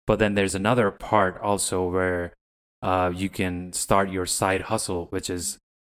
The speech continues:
you know, if you're good at creating a product, or if there's something that you're already working on or you're passionate about or is your hobby. So let's say, uh, you like making jewelry for, you know,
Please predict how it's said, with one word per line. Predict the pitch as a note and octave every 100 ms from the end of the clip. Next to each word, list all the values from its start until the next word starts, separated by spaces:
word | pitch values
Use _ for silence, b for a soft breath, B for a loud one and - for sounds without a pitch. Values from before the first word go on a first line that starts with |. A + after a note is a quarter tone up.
| _ -
you |
know, | G2 G2
if | G#2 G#2+
you're | G2+
good | F#2 - G2+
at | G2 F#2+ -
creating | - G#2 G2+ F#2+ F#2+
a | G2
product, | F2+ - G2 F#2+ - -
or | G2+ F2+ G2
if | G#2+
there's | - G2
something | - A#2 A2 G#2 F#2+
that | F#2
you're | F#2 F#2+
already | F#2 F#2 F2+
working | F#2 F#2+ F#2 F2+
on | F#2 F#2
or | F#2+ F#2 F#2 F#2+ - _ _ _ _
you're | G2 F2+ F2
passionate | E2+ B2 B2+ - A2+ G#2+
about | G2 G2+ G2+ G2
or | F#2+ F#2+ F#2
is | F2+
your | F2+
hobby. | F2 G2+ F2 E2+
So | E2 -
let's | F2 G2 -
say, | - F#2+ F#2+ F2+ - _ _ _ -
uh, | F#2 F#2 F#2 F#2 F2+
you | F2 G2
like | F#2+ F#2+ G2 _ -
making | F#2+ G2 G2+ - G2+ G2+ G2+
jewelry | F#2+ G2+ C3 F#2+ F2+ F2 -
for, | - - F#2 F2 F2 F#2 -
you | A#2
know, | F2+ F#2